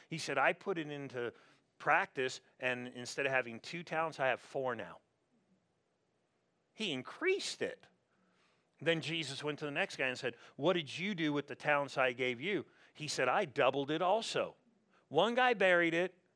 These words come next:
and the other two guys doubled it. In other words, you can have it, get it into motion.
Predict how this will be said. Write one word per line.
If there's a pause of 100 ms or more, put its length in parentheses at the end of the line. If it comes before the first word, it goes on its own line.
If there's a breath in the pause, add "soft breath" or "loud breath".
(100)
and
the
other
two
guys
doubled
it. (500 soft breath)
In
other
words, (200 soft breath)
you
can
have
it,
get
it
into
motion.